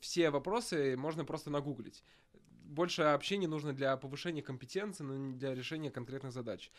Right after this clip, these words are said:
Так что я вам советую посещать те мероприятия, те сходки и те Telegram, Discord чаты, где о дефе в целом общаются,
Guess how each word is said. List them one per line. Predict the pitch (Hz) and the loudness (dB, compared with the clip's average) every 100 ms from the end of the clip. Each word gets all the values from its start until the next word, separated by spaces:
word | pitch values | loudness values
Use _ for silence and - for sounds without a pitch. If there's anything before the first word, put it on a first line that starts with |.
| - - | -20 -8
Так | 147 147 | -6 -2
что | 160 | 2
я | 185 | 2
вам | 175 | 2
советую | 151 143 160 135 113 - - - | 0 2 2 0 -2 -4 -18 -12
посещать | 127 127 170 147 - - - | -8 -4 -2 -2 -4 -10 0
те | 196 | 2
мероприятия, | 240 180 - 131 135 123 120 117 | 4 0 0 0 0 0 -2 -4
те | 170 170 | -2 -4
сходки | - 160 147 - | -2 -2 -2 -2
и | 127 143 | -6 -6
те | - 147 143 | -4 0 0
Telegram, | 135 135 131 135 135 | -2 -6 0 0 0
Discord | 117 120 - 131 | -6 -10 -6 -6
чаты, | - 175 226 131 - - - | -2 -2 -2 -6 -8 -20 -10
где | 143 156 147 131 - - - - | 0 4 6 4 0 -14 -16 -4
о | 156 | 0
дефе | 156 180 151 | 2 2 -2
в | |
целом | - 147 131 | 0 2 2
общаются, | 113 - 123 131 - | -2 -6 -6 -8 -14